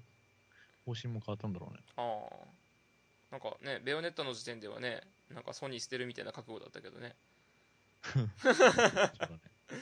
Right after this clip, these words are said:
Speaker 1: いや、あれはなんか、あれでしょ、セガの意向でしょ。
Speaker 2: あ、そうなんだ。
Speaker 1: うん。なんか、最近のプラチナゲームズはなんか、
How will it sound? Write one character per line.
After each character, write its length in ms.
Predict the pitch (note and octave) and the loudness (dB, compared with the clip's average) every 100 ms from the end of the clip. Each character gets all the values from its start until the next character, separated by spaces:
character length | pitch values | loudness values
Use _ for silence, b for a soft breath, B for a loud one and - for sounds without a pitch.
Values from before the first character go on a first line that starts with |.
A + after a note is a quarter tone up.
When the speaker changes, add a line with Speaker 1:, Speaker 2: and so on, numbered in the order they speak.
| C4+ A#3 | -10 -4
Speaker 1:
い 40 | |
や、 140 | C#3 B2+ | -2 -2
あ 100 | C#3+ | -4
れ 80 | C4 | -4
は 100 | C4+ | -6
な 80 | |
ん 80 | G3 | -6
か、 300 | C#3+ F#2+ F2 - _ - | -6 -8 -10 -14 _ -18
あ 40 | |
れ 60 | A2 | -12
で 40 | A2+ | -12
し 60 | A#2 | -10
ょ、 40 | |
セ 140 | A2 | -6
ガ 140 | F3 A#2+ | -4 -4
の 100 | F2+ | -6
意 60 | |
向 180 | F2 F2+ | -10 -10
で 80 | F2 | -12
し 80 | - | -14
ょ。 40 | - - | -20 -8
Speaker 2:
あ、 160 | - A2 | -4 -4
そ 120 | - | -4
う 20 | |
な 80 | D3 | -10
ん 60 | - | -12
だ。 80 | D#3+ D#3+ _ _ _ _ | -18 -20 _ _ _ _
Speaker 1:
う 40 | C3 - _ _ _ _ _ _ _ _ A2 | -20 -20 _ _ _ _ _ _ _ _ -12
ん。 20 | |
な 80 | G#2+ | -8
ん 60 | |
か、 200 | F2+ E2 - _ _ _ _ _ _ | -6 -6 -8 _ _ _ _ _ _
最 220 | - C#3+ C#3+ | -4 -4 0
近 140 | D#3 | 0
の 80 | D3 | 0
プ 100 | C3+ | -2
ラ 80 | C3+ | -4
チ 80 | |
ナ 80 | C#3 | -2
ゲ 140 | C3 A#2 | -2 -2
ー 20 | |
ム 80 | F#2 | -4
ズ 80 | |
は 140 | F2+ F2 | -6 -6
な 60 | |
ん 60 | F#2 | -8
か、 180 | F2+ | -8